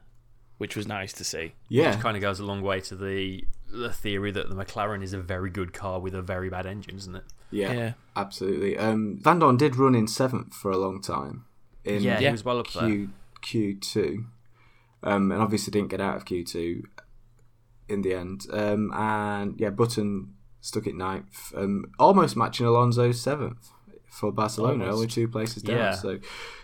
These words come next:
Speaker 2: you know, top ten contenders. And as you say, it's a decent
Speaker 1: It,
Speaker 2: car. It's just a
Speaker 1: it
Speaker 2: crap
Speaker 1: makes
Speaker 2: engine.
Speaker 1: you, it makes you wonder as well that if Jenson, who's got in the car for the first time at all, can put it ninth,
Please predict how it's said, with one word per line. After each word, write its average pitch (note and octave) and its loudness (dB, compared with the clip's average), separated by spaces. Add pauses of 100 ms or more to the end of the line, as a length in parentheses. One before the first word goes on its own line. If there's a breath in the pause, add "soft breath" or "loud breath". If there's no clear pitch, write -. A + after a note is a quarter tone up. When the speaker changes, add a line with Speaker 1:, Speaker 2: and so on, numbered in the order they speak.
Speaker 2:
you D#3 -2
know, A#2+ 4 (380)
top - 2
ten B2+ 2
contenders. B2+ -2 (640)
And F2+ -8
as F#2+ -6
you G2 -6
say, A2 -4
it's A2 -12
a G#2 -4
decent F2+ -6
Speaker 1:
It, G#3 2
Speaker 2:
car. B2 -4 (100)
It's - -18
just - -14
a - -20
Speaker 1:
it - -12
Speaker 2:
crap E3+ 4
Speaker 1:
makes E3 6
Speaker 2:
engine. C#3 -2 (240)
Speaker 1:
you, - -16 (100)
it D#3+ 2
makes D3+ 6
you C#3 4
wonder C#3 4
as A#2 2
well A#2+ 10
that G#2+ 0
if G#2 -2
Jenson, C3 4
who's A2+ 0
got B2 0
in B2 -4
the A2+ -2
car A#2 4
for - -12
the A2+ -8
first A2+ -2
time G#2+ 0 (1400 soft breath)
at A#2 0
all, G#2+ 4 (220)
can G2+ -4
put - -2
it F2+ -4
ninth, G#2 0